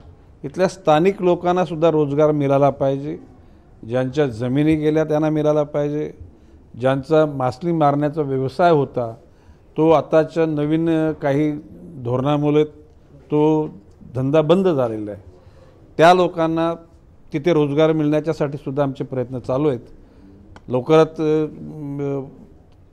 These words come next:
कन्सर्न त्या संबंधित खात्याच्या अधिकाऱ्यांशी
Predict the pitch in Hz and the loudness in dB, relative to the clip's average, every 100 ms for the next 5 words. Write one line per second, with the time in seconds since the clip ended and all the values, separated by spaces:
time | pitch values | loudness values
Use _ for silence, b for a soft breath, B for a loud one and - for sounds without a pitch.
0 | _ - 151 151 180 131 120 147 - 143 | _ 0 0 4 2 2 -2 -10 -2 0
1 | 135 135 143 147 151 151 117 110 135 127 | 0 -4 -4 -2 -4 -6 -10 -6 -6 -4
2 | 147 139 139 b b b b 117 143 143 | -2 -2 -6 b b b b -6 -4 0
3 | 139 139 135 - 143 143 139 | 0 0 -6 -8 -6 -6 -8